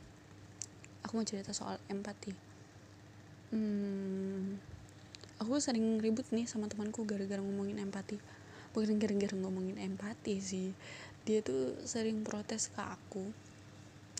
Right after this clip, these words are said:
Kalau misalkan kita lagi makan, lagi jalan, lagi nongkrong kah, apakah kayak gitu,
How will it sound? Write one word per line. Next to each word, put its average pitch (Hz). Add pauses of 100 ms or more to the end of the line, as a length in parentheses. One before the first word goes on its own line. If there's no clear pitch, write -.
(140)
Kalau 220
misalkan 214 (480)
kita -
lagi 233
makan, 214
lagi 196
jalan, 214
lagi 196 (880)
nongkrong 208
kah, 226 (240)
apakah 233
kayak 202
gitu, -